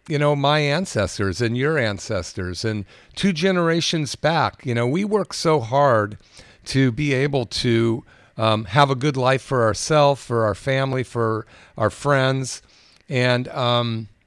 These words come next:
but the truth is, two generations back, or maybe even one,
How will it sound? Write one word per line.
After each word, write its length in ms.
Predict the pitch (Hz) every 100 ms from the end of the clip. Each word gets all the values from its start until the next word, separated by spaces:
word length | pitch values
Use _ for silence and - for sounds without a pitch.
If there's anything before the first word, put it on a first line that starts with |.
| _ _ _ _ _ _ _ _ _ - - -
but 120 | 185
the 100 | 151
truth 320 | - 202 185
is, 320 | 220 208 147
two 180 | - 190
generations 760 | 156 185 180 165 175 175 147 -
back, 420 | 175 180 143 160
or 60 |
maybe 280 | 139 151 160
even 280 | 170 139 123
one, 400 | 151 180 147 135